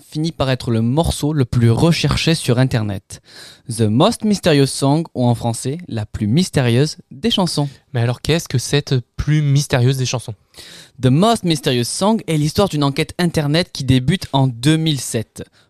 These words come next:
Speaker 1: Blue, un internaute, va publier sur un forum un message pour demander de l'aide et retrouver le nom d'un morceau que son frère a enregistré dans les années quatre-vingt-deux ou quatre-vingt-quatre sur une cassette audio. Ce qui nous intéresse, c'est qu'à ce jour,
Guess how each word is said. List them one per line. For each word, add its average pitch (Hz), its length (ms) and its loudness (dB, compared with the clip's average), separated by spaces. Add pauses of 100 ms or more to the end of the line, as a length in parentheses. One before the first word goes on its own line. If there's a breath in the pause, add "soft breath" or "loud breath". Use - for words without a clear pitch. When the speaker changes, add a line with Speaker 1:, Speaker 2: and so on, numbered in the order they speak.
Speaker 1:
Blue, 151 440 2 (340 loud breath)
un 135 180 4
internaute, 143 680 2
va 135 120 0
publier 185 420 -2
sur 147 260 -2
un 127 80 2
forum 131 540 0
un 135 120 0
message 127 360 0
pour 131 140 0
demander 143 320 0
de 123 80 -2
l'aide 120 400 -2 (100)
et 135 60 0
retrouver 160 360 0
le 147 120 2
nom 151 160 0
d'un 123 140 0
morceau 147 420 -2
que - 100 -16
son 113 160 -8
frère 151 260 -4
a 117 40 -8
enregistré 135 840 -2
dans 120 80 -8
les 127 100 -2
années 107 140 -4
quatre-vingt-deux 147 640 -2 (420 loud breath)
ou 254 120 0
quatre-vingt-quatre 127 840 -2 (260 loud breath)
sur - 200 -6
une 160 100 -2
cassette - 400 -2
audio. 117 320 -2 (760)
Ce - 160 -8
qui 143 160 -2
nous 135 160 2
intéresse, 151 560 0 (320 loud breath)
c'est 135 140 -4
qu'à 262 120 0
ce 190 140 0
jour, 123 340 -2